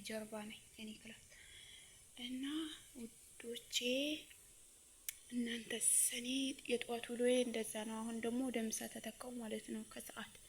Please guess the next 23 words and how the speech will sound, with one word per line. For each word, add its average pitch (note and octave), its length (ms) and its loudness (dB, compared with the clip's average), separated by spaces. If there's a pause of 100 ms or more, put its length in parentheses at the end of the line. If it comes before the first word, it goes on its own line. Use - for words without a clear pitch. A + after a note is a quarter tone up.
(1160)
ይሄ B3+ 240 8
ሁሉ B3+ 280 2
ክላስ B3 300 2
አጽድቼ B3+ 580 -2 (420)
ከሰዓት A#3+ 420 -4
ደግሞ B3 220 -4
ወደ A3+ 180 0
ምሳ G#3+ 280 -2
ነው A3 140 -12
የሚሄደው። A3 500 -6 (2000)
ልጆች A#3+ 380 4
አሉ፣ G#3+ 180 0 (400)
የልጅ A3+ 300 2
ልጆች A#3+ 400 -2
ማለት A3 280 -4
ነው። A3+ 120 -6
አሁን A#3 180 -2
ትንሽ A#3 300 0
ቆይተው B3 360 -2
ከመጡ B3+ 400 -4 (840)
በጣም C4+ 240 -2 (100)
እንትን A3+ 340 2
ይሉታል። G#3+ 440 -4